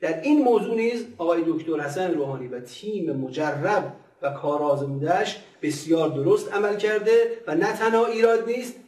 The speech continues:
بلکه یکی از مهمترین و مهم-، پارامترهای موفقیت آمیز تصمیمات دولت جمهوری اسلامی در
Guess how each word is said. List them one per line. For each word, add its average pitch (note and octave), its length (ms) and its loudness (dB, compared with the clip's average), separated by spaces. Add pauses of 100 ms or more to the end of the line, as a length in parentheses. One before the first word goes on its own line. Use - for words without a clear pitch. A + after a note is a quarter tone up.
بلکه F#3 280 0
یکی F#3 600 -2
از C#3+ 320 -6 (260)
مهمترین F3+ 920 0
و D3+ 100 -4 (160)
مهم-، D#3 340 -10
پارامترهای E3 840 -2
موفقیت D#3 720 -8
آمیز F#3 420 -6 (560)
تصمیمات D#3 760 -2 (400)
دولت E3+ 340 0
جمهوری C3+ 300 -2
اسلامی C3+ 360 -8
در F3 180 -2